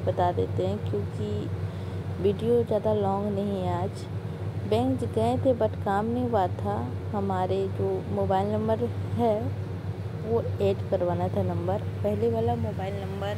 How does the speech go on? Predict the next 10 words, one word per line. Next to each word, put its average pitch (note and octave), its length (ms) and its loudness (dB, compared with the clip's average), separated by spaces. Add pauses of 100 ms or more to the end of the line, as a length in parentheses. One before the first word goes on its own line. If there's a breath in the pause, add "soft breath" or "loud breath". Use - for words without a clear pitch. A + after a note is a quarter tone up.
(300)
ऐड F#3+ 200 0
था, F#3+ 480 -2 (160)
तो F#3 60 0
उसको - 520 -4
चेंज G3 240 -2
करवा F3+ 280 -2
के F#3+ 340 -2
ये G3 140 -2
करवाना E3 360 0
था। G3 240 -4